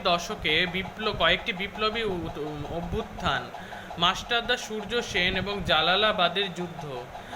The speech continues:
উনিশশো তিরিশ খ্রিস্টাব্দে চট্টগ্রামে সূর্য সেনের নেতৃত্বে বিপ্লবী অভ্যুত্থান ঘটে। ঠিক হয় যে একই সঙ্গে চট্টগ্রাম, ময়মনসিংহ এবং বরিশালে আক্রমণ চালানো হবে। এই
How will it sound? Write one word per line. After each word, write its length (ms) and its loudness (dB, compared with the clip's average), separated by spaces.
উনিশশো 340 0
তিরিশ 320 0
খ্রিস্টাব্দে 480 0
চট্টগ্রামে 640 2
সূর্য 400 -2
সেনের 340 0
নেতৃত্বে 560 0
বিপ্লবী 520 -2
অভ্যুত্থান 600 -4
ঘটে। 360 0
ঠিক 240 -4
হয় 240 2
যে 200 4
একই 360 2
সঙ্গে 400 -2
চট্টগ্রাম, 600 -2
ময়মনসিংহ 680 -2
এবং 280 0
বরিশালে 540 0
আক্রমণ 580 0
চালানো 340 2
হবে। 220 -2
এই 100 2